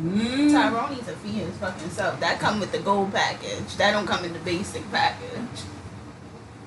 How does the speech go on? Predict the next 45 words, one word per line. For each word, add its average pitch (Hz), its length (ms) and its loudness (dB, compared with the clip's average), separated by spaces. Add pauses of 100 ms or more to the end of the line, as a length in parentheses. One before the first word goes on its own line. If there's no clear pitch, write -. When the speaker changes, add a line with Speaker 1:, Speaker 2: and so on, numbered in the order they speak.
(440)
Speaker 1:
Talk 240 340 6
Speaker 2:
Okay. - 120 10
Speaker 1:
about, 233 400 10
talk 226 240 6
about 185 300 4
cable. 226 680 4 (140)
Speaker 2:
We 294 140 6
got 214 260 8
packages 208 560 4
over 180 200 2
here. 208 360 2
It's 226 100 2
the 185 120 2
basic, 202 560 2
the - 80 -2
silver, 208 400 0
and 196 200 0
the 208 60 -4
gold. 202 460 2 (880)
Speaker 1:
And 156 100 0
the - 40 -4
platinum? 214 640 0 (560)
Speaker 2:
Ooh, 302 260 4
the - 100 -8 (180)
platinum. 190 520 2
I - 120 -4
forgot 160 300 -2
about 156 260 -4
that 160 240 -2
bitch. - 200 -6
Speaker 1:
The 175 160 2
Speaker 2:
That 226 340 8
Speaker 1:
platinum. 220 100 8
Speaker 2:
bitch - 40 4
is - 100 -2
too - 100 0
expensive. - 800 0
Speaker 1:
Yeah, 190 160 8
the 180 140 2
platinum 214 300 6
come 208 120 6
with 175 160 6
a - 20 4
Speaker 2:
<laughs> 190 80 8
Speaker 1:
ring. 175 400 6